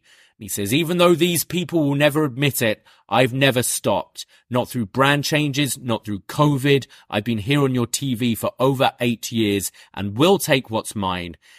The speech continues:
And your son misses you, and I can say that because I'm bad enough.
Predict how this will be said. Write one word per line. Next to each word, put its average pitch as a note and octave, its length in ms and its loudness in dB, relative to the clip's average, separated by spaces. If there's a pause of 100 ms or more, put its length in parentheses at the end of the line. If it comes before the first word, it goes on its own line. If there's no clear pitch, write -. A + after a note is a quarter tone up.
(120)
And G#2 160 -10
your A2+ 140 -2
son C#3 340 0
misses C#3+ 440 2
you, G#2 240 -2 (260)
and G2+ 80 -10
I G#2+ 80 -2
can A2+ 160 -6
say D#3 320 2
that C3 260 0
because A#2 240 -6
I'm A2+ 180 -2
bad A2+ 340 2
enough. F#2+ 400 -6